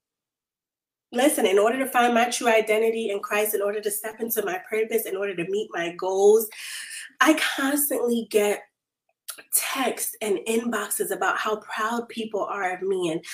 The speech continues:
they see me stepping into this and, "Oh, you a boss, babe," and all of these things. These are all great, but you know what the greatest thing is? Walking in my purpose. That's it. Being true to who God has called me to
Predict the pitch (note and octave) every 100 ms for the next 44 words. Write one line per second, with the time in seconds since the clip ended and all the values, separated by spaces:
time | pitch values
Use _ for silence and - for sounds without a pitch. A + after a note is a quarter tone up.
0 | - - G#3 - - A#3+ A#3+ A3+ A3 G#3
1 | A3 F#3+ G3 F#3 F3 A3 A#3 A3 G3 D#3+
2 | - - - A#3+ A#3 B3+ A#3 F#3 G3+ G#3+
3 | B3+ A#3+ G#3 G3 F#3 E3 D3+ A#3+ B3 A#3+
4 | A#3 - A#3+ - - - F#4+ A4 G#4+ F4
5 | - A#3 A#3 A3+ - G3 - A#3+ A#3+ D4+
6 | D#4 F4+ F4+ - A3 G#3 G#3+ B3 B3+ B3
7 | - B3 B3 G3+ G3+ A3 D4 - _ -
8 | _ _ F#3 A#3 D4 D#4 E4 D#4+ G3 F#3+
9 | F3 F3 - D3+ - - C#3 - - -
10 | _ _ _ _ _ - D4 D#4+ F#4 F#4
11 | - - _ _ _ _ _ _ - -
12 | G3+ C4+ D4+ D4+ C4+ - - D4 D4+ E4
13 | E4+ E4+ B3 A#3 A#3+ - G3 G3+ G3+ G3+
14 | F3+ - - F3+ F3 - E3+ -